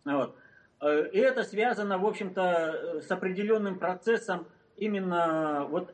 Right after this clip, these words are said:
этой, этого восстания на Донбассе людей. И там, в Луганске, э, нет таких, э, ярких, бескомпромиссных людей, которые бы возглавили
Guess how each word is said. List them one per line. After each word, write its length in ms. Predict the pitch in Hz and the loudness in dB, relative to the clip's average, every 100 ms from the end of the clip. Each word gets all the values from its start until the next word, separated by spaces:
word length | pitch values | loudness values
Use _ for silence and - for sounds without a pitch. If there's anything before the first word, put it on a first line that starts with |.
| - | -2
этой, 1000 | 180 180 180 165 156 147 147 147 143 147 | 0 2 2 0 0 2 2 2 0 0
этого 300 | 170 180 165 | 0 2 2
восстания 640 | 143 165 - 196 180 156 135 | 2 0 0 0 0 0 -2
на 120 | 143 | 0
Донбассе 600 | 151 156 202 202 156 147 | 0 2 0 0 -4 -10
людей. 500 | 143 175 170 120 90 - _ - _ - | -6 -6 -4 -4 -6 -14 _ -20 _ -20
И 80 | - | -6
там, 300 | - 247 226 - | 0 0 0 -8
в 160 | 156 151 | -12 -4
Луганске, 680 | 185 208 240 - - 226 - _ _ 135 | -2 0 0 -4 -10 -12 -12 _ _ -4
э, 440 | 135 135 135 131 135 - | 0 2 0 -2 -8 -8
нет 380 | 175 226 226 160 | 0 0 0 -4
таких, 400 | - 160 135 151 | -4 -6 -6 -6
э, 460 | 143 139 131 135 - | -4 0 0 -2 -6
ярких, 580 | 135 170 196 139 120 - - - | -2 2 2 0 -8 -14 -20 -14
бескомпромиссных 1120 | 180 170 - 180 170 180 196 180 - 131 117 - | -12 -10 -6 -6 0 0 0 -4 -4 -8 -8 -12
людей, 560 | 131 147 160 247 226 - _ _ | -8 -6 -4 -4 -4 -10 _ _
которые 460 | - 165 220 185 170 | -2 0 2 2 0
бы 140 | 156 | 0
возглавили 640 | 151 156 185 202 180 180 | 0 0 0 -2 0 -4